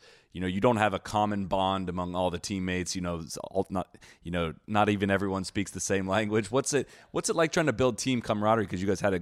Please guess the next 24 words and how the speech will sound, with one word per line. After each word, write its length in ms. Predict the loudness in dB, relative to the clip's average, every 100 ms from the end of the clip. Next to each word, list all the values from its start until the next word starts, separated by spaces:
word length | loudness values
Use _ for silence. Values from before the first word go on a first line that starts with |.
| 0
obviously 340 | 0 0 0 -2
had 60 |
a 60 | -2
great 460 | -4 0 2 2
run 320 | 0 -2 -2 -2
there 180 | -2
at 100 | -4
Royal 220 | 0 0 2
Melbourne 300 | 0 0 -4
and 100 | -6
were 60 |
so 240 | -6 -4 -2
close 240 | -2 -4
to 100 | -4
winning, 300 | -4 -4 -6
but 100 | -10 -14 -20 _
how 120 | 0
did 140 | 2 4
the, 220 | 2 2
how 100 | 0
did 120 | 0
the, 180 | 0 -2 -4
you 140 | -4
know, 200 | -4 -4